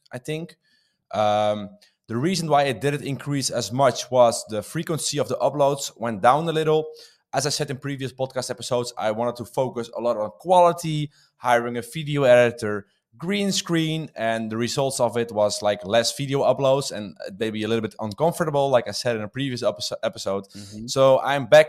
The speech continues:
Speaker 1: at sixty videos per month again, <laughs> like, bam, bam, bam. Um, so I, I'm expecting the revenue to increase a little bit more, um,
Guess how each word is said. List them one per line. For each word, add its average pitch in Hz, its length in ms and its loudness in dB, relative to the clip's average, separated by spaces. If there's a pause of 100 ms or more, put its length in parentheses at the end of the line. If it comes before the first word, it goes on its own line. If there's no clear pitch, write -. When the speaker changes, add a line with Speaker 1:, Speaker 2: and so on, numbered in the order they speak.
Speaker 1:
at 123 160 0
sixty 196 400 -4
videos 160 440 2
per 139 300 6
month 190 280 6
again, 180 420 6
<laughs> 151 100 0
like, 135 200 -4
bam, 139 240 0
bam, 135 220 4
bam. 165 320 4 (640)
Um, 117 480 4
so 131 240 2
I, 135 200 4 (120)
I'm 139 260 -2
expecting 127 560 -4
the 113 100 -2
revenue 117 340 2
to 120 120 -12
increase 117 380 -10
a 117 40 -10
little 120 140 -8
bit 104 180 -8
more, 120 480 -4
um, 98 480 -2